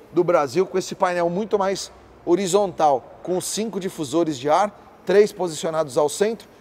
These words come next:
e os dois na lateral. Cara, outra coisa que é ponto fortíssimo quando a gente fala em compactos, principalmente nessa proporção, a altura, boa altura do solo, distância de entre eixos, que aqui também recebe bem até cinco ocupantes.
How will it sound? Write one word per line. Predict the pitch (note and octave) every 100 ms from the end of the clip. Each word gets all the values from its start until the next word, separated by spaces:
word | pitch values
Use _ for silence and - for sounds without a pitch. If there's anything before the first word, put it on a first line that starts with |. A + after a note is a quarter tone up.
| -
e | G#3+
os | F#3+
dois | E3+ G3 - - - -
na | E3+ E3+
lateral. | E3+ - D#3+ A#2 G2+ - -
Cara, | D#3+ C#3+ B2 -
outra | D#3 F3 F#3
coisa | F#3+ F3+
que | -
é | F#3+ E3 - - - -
ponto | G3 G#3+
fortíssimo | - G3 G3+ - G3 - E3
quando | C#3 E3+
a |
gente | E3+ -
fala | D#3 D#3
em |
compactos, | C#3+ C#3+ B2+ D#3 F#3+ - B2+ - - - - -
principalmente | E3 F#3+ E3+ F3 E3
nessa | D#3+ D#3+ D#3
proporção, | D3 C#3 C3 B2+ G#3 F#3+ - - - -
a | D#3
altura, | F#3 - F3 A#3 G3 - - -
boa | G3+ A#3
altura | G3 E3 E3
do | C#3+
solo, | - D#3 G3 G#3 - - -
distância | F3 F3 - G3 A3 - F3+ - - - -
de | B2+ D#3
entre | D#3+ C#3+
eixos, | D#3 G#3 - - - - -
que |
aqui | F3 -
também | G#3+ G3+ F#3+
recebe | F#3 F#3 F#3 E3
bem | E3 E3+ F3+ - - - -
até | D#3+ - F3
cinco | - F3+ F3
ocupantes. | F#3 G3+ - C3+ B2+ -